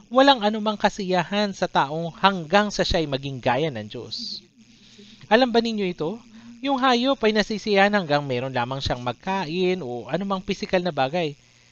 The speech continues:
Wala nang anumang hinahangad pa. Yung aso, wala nang ibang hinahangad pa. Gayunman, ang mga tao ay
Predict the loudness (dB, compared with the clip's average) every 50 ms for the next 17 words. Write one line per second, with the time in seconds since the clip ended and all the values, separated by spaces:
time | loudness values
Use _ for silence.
0 | _ -20 _ _ _ -4 -2 0 0 0 -2 -4 -4 -8 -6 -4 -2 -2 -2 -2
1 | 0 2 2 2 2 2 -2 -6 -6 -2 2 2 2 2 0 -4 -4 -6 -8 -8
2 | -6 -6 -6 -6 -6 -12 -20 -20 -20 -20 -20 -20 _ _ _ _ _ _ _ _
3 | _ _ _ _ _ _ _ _ _ _ -20 -20 -20 -20 -20 -20 -20 -20 -20 _
4 | _ _ _ _ -4 -4 -4 -2 2 2 2 2 2 -2 -4 -4 -4 -6 -10 _
5 | _ _ _ -20 _ -4 0 2 2 2 2 2 -2 -4 -6 -8 -4 -4 4 6
6 | 6 6 6 0 -4 -4 0 2 2 2 2 2 0 -2 -6 -2 _ -2 -2 -2
7 | -4 -10 _ _ -20 -20 -20 -20 -20 -20 _ _ _ -20 -20 -20 -20 -20 -20 -20
8 | -20 _ _ _ -20 -20 _ _ -20 -20 _ _ _ -20 -20 _ -20 -20 2 6
9 | 6 8 8 6 4 4 4 4 4 4 4 2 0 0 0 -2 0 4 4 4
10 | 4 4 2 0 -2 -2 2 2 2 2